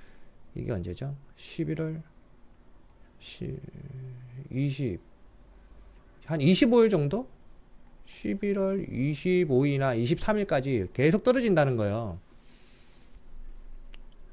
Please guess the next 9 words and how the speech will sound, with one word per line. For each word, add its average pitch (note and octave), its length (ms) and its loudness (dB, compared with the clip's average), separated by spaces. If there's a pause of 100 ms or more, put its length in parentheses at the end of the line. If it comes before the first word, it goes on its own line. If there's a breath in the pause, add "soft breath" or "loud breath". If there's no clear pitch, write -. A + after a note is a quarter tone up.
(460)
그러면 F3+ 340 6
올해는 G3+ 560 12
안 A#2+ 160 6
그럴까요? D3 560 8 (200)
올해도 E3 380 6
똑같다고 D3 440 -2
생각합니다, C3+ 600 -4
저는. F2 420 -8 (440)
그리고 C#3+ 600 4